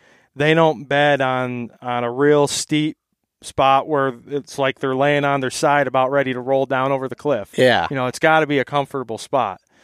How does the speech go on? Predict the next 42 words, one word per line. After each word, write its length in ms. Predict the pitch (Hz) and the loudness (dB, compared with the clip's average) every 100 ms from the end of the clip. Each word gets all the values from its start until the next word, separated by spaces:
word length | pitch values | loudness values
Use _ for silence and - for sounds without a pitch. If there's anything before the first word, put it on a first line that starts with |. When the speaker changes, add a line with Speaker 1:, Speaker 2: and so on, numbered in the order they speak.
| _ | _
Speaker 2:
Yeah. 80 | |
Speaker 1:
So, 340 | 101 135 120 113 | -6 0 0 0
you 140 | 131 | -4
know, 240 | 120 104 110 - - | -8 -8 -12 -20 -6
I'll 200 | 123 139 | 0 0
look 140 | 151 | 0
for 100 | 160 | -2
those 220 | 143 135 | 0 2
elevation 580 | 139 139 127 131 139 143 | 4 4 4 0 -2 -8
changes, 440 | 127 139 135 135 123 | -6 -4 -4 -6 -4
but 140 | 135 | -4
number 400 | 131 139 143 135 | 0 0 0 -2
one, 420 | 131 135 143 139 - _ _ _ - | 2 2 0 -4 -12 _ _ _ -8
uh, 440 | 123 117 113 107 - _ | -2 -2 -2 -6 -12 _
I'm 300 | 131 135 135 | -2 -2 -2
always 540 | 131 147 165 170 139 | 2 4 4 2 0
in 220 | 139 143 131 | -2 -4 -4
cover 420 | - 147 131 120 | 0 0 2 -4
looking 260 | 120 - 127 | -4 -6 -10
for 140 | 131 | -10
bedding 440 | 117 123 123 123 120 | -2 -2 0 -4 -8
because 600 | 113 131 123 113 - - _ _ _ _ | -6 0 0 -2 -8 -18 _ _ _ _
I 160 | 131 | 0
find 460 | 147 175 175 175 156 | 2 2 2 2 0
that 200 | 143 135 | 0 0
it's 260 | 131 120 - | -4 -10 -4
really 300 | 143 175 160 | 0 2 2
hard 300 | 151 151 135 | 4 2 0
to 40 | |
distinguish 760 | 120 131 - - 143 139 127 - | -4 -6 -4 -4 -2 -2 -4 -2
buck 320 | - 139 - | 0 0 0
and 160 | 135 123 | -6 0
doe 200 | 135 135 | 2 2
bedding 380 | 127 120 120 | 0 0 -2
when 140 | 117 117 | -4 -4
I 80 | 110 | -4
get 180 | 123 | -2
out 180 | 113 117 | 0 0
of 140 | 131 - | -2 0
cover 380 | 143 147 160 - _ _ _ | -2 0 -4 -10 _ _ _
because, 680 | 135 - 131 123 110 - - - | -10 -2 2 2 0 -8 -16 -6
uh, 440 | 131 113 107 101 | -2 0 -2 -4